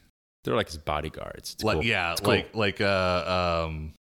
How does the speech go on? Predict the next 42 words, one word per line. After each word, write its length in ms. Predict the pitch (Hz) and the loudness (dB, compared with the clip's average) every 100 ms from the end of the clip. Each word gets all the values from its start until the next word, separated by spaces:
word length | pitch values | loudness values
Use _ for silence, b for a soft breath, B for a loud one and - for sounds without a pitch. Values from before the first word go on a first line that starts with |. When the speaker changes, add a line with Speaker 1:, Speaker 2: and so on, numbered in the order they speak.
| _ _ _ _ _ _ - | _ _ _ _ _ _ -10
Speaker 2:
they're 160 | 120 104 | -4 0
gonna 200 | 110 95 | 0 0
rip 240 | 101 - | 0 0
your 140 | 90 | -2
head 200 | 82 95 | 0 -2
off, 320 | 82 80 - - | 0 -2 -4 -6
like, 340 | 87 80 - - | -4 -4 -8 -4
Cujo 400 | 107 92 82 80 | -2 0 0 0
style 320 | - 85 82 | 0 0 0
Speaker 1:
But 80 | 107 | 2
no-, 80 | |
Speaker 2:
trained. 300 | 104 78 73 - | 0 0 -4 0
Speaker 1:
but 140 | 117 | 2
only 260 | 113 117 101 | 2 2 0
when 240 | 95 90 | 2 0
he 460 | 85 87 80 76 - _ _ _ _ - | 0 0 0 -4 -10 _ _ _ _ -10
tells 300 | - 82 73 | -4 -4 -2
them 180 | 69 | -8
to. 120 | - 107 | -4 -2
Speaker 2:
Yeah. 200 | 92 80 - - - | -2 -4 -10 -16 -4
Speaker 1:
Yeah. 140 | 110 | 0
Speaker 2:
And 160 | 104 98 | 0 0
so 480 | - 101 95 95 - | 0 2 2 0 -2
I'm, 360 | 107 110 107 - | -2 0 -2 -4
I'm 280 | 107 101 92 | -2 0 0
totally 420 | - 104 95 92 | -2 0 2 0
scared 500 | 87 - 90 87 82 | -2 -2 0 0 0
we're 80 | 85 | -2
gonna 200 | 87 87 | 0 -2
have, 360 | 82 85 85 82 | 0 -2 -2 -2
like, 180 | 85 82 | -4 -4
an 140 | 82 | -6
I 160 | 85 87 | -2 -2
Am 200 | 85 82 | 0 0
Legend 380 | 85 82 85 85 | -2 -2 -2 -2
moment 420 | 85 85 85 - | -2 -2 -2 -4
or 100 | 82 | -6
something. 360 | 82 92 82 87 | -2 -2 -2 -2
And 160 | 85 87 | 0 0
Speaker 1:
Uh. 640 | 90 90 87 87 80 76 | 0 2 4 4 0 0
Speaker 2:
I 160 | 85 85 | -2 -2
just, 420 | 87 82 - - | -2 -2 -2 -4